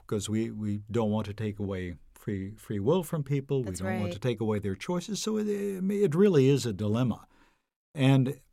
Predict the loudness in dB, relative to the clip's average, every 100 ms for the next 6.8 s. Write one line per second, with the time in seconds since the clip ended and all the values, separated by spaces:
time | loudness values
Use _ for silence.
0 | _ 2 4 4 -2 _ 2 4 4 4
1 | 4 4 4 4 4 0 -2 0 2 2
2 | 2 2 0 0 -2 -4 -2 2 4 6
3 | 4 2 0 -2 -2 -4 -2 2 2 4
4 | 2 -2 -6 -4 -2 2 2 2 0 2
5 | 2 2 0 2 2 2 -2 -4 -4 -4
6 | -6 -8 -10 -14 _ _ 0 0